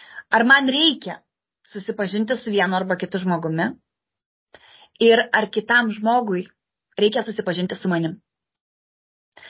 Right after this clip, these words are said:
Ir kai mes atsakome savo į visus šitus tris klausimus, tada mes mezgame tvarius kontaktus, galvodami ne tik apie save, bet ir apie kitą žmogų. Tai aš linkiu,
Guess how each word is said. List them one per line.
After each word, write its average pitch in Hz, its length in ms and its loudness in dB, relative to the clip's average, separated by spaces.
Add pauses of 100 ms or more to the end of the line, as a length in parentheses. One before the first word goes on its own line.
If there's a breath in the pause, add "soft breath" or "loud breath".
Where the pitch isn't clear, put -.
(260 loud breath)
Ir 247 160 8
kai 285 160 4
mes 339 240 8
atsakome 285 560 -2
savo 254 240 2
į 202 80 -6
visus 220 240 -12
šitus 262 260 -12
tris 254 220 -6
klausimus, 254 680 0 (340)
tada 240 240 2
mes 220 240 0
mezgame 226 580 2
tvarius 196 380 0
kontaktus, 185 540 -6 (160)
galvodami 202 720 2
ne 190 180 4 (100)
tik 254 220 2
apie 285 220 2
save, 220 320 -2 (600)
bet 185 220 2
ir 196 140 0
apie 190 160 -4
kitą 220 240 -2
žmogų. 165 340 -6 (1120 loud breath)
Tai 262 120 6
aš 311 200 2
linkiu, 302 480 4